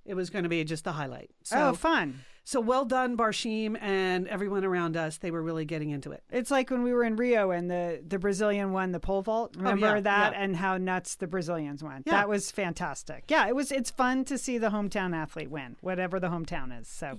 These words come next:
Speaker 2: great.
Speaker 1: you know, it's actually an advantage to many of these countries that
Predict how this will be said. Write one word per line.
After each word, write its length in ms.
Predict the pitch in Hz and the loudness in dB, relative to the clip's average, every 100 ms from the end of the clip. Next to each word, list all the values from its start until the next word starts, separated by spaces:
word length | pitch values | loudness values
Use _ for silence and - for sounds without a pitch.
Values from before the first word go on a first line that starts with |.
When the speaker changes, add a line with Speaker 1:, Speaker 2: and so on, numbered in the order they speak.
| - | -4
Speaker 2:
great. 240 | 208 175 | -2 0
Speaker 1:
you 120 | 247 277 | 0 0
know, 160 | 294 | 0
it's 200 | 220 214 | -2 -2
actually 400 | 269 311 349 370 | -2 -2 0 2
an 80 | 311 | 2
advantage 720 | 196 156 175 196 269 277 - | -2 -2 0 0 -4 -8 -8
to 80 | - | -6
many 320 | 220 226 240 247 | -4 -2 -4 -6
of 120 | 202 | -6
these 180 | 233 - | -6 -6
countries 520 | 226 226 247 240 - | -8 -6 -6 -6 -6
that 220 | 196 170 | -6 -6